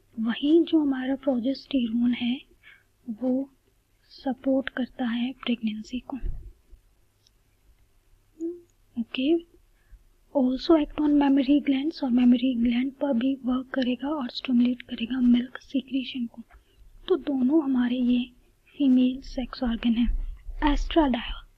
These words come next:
third option हम देखें तो ये भी हमारा क्या हो जाएगा, Estrogen steroid hormone। ओके, जो कि हमारा,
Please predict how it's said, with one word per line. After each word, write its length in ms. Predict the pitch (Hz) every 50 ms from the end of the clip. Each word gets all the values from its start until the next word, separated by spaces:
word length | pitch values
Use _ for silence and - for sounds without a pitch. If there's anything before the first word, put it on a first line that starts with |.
| _ _ _ -
third 340 | - - 285 285 302 349 381 339
option 360 | 277 247 - - - 269 262
हम 160 | 262 254 233
देखें 400 | 226 226 220 - - - 233 220 262 - - - - - _ _ - - - _ _ _ _ _
तो 240 | - 262 247 269 320 339 - -
ये 240 | 254 226 226 240 240
भी 140 | 214 285 294
हमारा 480 | 277 285 269 262 254 254 247 262 262 269 - _ -
क्या 140 | - 285 269
हो 100 | 262 254
जाएगा, 400 | 220 254 247 247 247 - 254 302 330 - - 262
Estrogen 680 | 240 - - - - - 285 269 262 233 262 277 285 294 - - - - - - - - - - - - _ _ _ _ _ _ _ _ - - _ _ _ - -
steroid 680 | - - - - - 285 277 269 247 277 269 285 294 233
hormone। 560 | 262 285 269 254 254 262 254 262 262 277 262 254 - - - - - - _ _ _ _ _ _ _ _ _ _ _ _ _ _ _ _ _ _ _ _ _ _ _ _ _ _ _ _ _ _ _ _ _ _ -
ओके, 480 | 247 220 - _ - 240 247 262 320 381 - - - - - - - - - - - - - _ _ _ _ _ _ _ _ _ _ _ _ - - - - _ _ _ - - _ _ _ _ _ -
जो 300 | 269 233 - 277 285 269
कि 180 | 262 - - 302
हमारा, 500 | 247 - 240 220 220 214 214 214 226